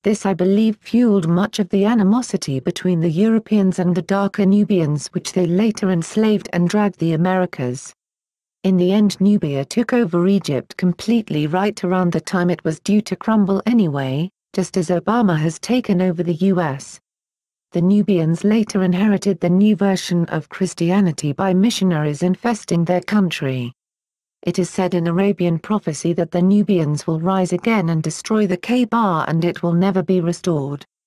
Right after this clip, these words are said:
Ethiopia has ether as its root, the people have smooth, dark, beautiful skin, silky hair, and lulling eyes. The first stories of the serpent, who are called Nagas,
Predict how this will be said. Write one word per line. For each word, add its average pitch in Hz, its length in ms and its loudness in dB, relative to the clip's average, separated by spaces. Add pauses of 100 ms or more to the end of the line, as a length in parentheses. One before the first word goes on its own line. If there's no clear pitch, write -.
(480)
Ethiopia 190 720 0
has 180 180 -2
ether 202 340 0
as 180 140 0
its - 240 -6
root, 190 380 -2 (240)
the 165 80 -4
people 208 400 0
have 160 240 -4
smooth, 214 460 0
dark, 208 380 -4
beautiful 214 500 0
skin, 135 520 -6 (220)
silky 220 460 -2
hair, 190 380 0 (240)
and 151 180 0
lulling 185 380 0
eyes. 143 500 -4 (720)
The 143 100 -2
first 226 360 -2
stories 165 500 0
of 170 100 -2
the 170 80 -2
serpent, 202 480 0
who 220 220 0
are 196 60 0
called 208 380 0
Nagas, 190 600 0